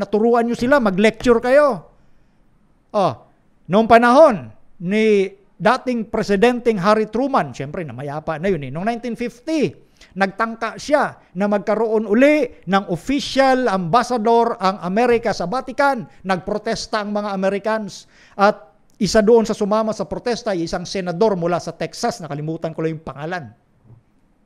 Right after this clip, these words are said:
Oh, bakit sila nagpoprotesta? Kasi ho, alam nila yung kanilang konstitusyon na hindi dapat nakikipagsabwatan, nakikipag-usap, hayagan man, ulihim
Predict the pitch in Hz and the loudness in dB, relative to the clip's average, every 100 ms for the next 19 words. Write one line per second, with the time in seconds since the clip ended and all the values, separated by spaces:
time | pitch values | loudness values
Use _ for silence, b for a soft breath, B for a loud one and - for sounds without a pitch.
0 | - 240 151 151 294 330 320 311 311 233 | -4 -2 0 0 -2 -2 0 0 0 -2
1 | 247 247 240 - - 285 180 - - - | -6 -6 -6 -8 -4 -4 -4 -12 -20 -20
2 | - - _ 262 - 269 294 233 262 262 | -20 -20 _ -4 -2 2 2 2 0 0
3 | 254 277 285 254 233 240 233 233 202 208 | 2 2 2 0 0 0 0 -4 -4 -6
4 | 226 - 285 285 180 101 _ _ _ 196 | -6 0 0 0 -4 -10 _ _ _ -2
5 | 226 226 254 233 233 254 277 226 220 220 | 0 0 2 4 4 2 -2 -2 -4 -2
6 | 226 220 - 180 175 233 233 277 247 127 | -2 -2 -2 -2 0 -2 -2 -4 -4 -10
7 | - - 190 208 196 214 196 262 277 294 | -14 -8 -4 -2 -2 -2 -2 0 2 4
8 | 302 240 - _ - 220 233 254 285 294 | 4 4 -4 _ 0 4 4 6 4 6
9 | 294 240 190 220 254 262 277 294 156 | 4 4 2 2 4 4 4 2 -2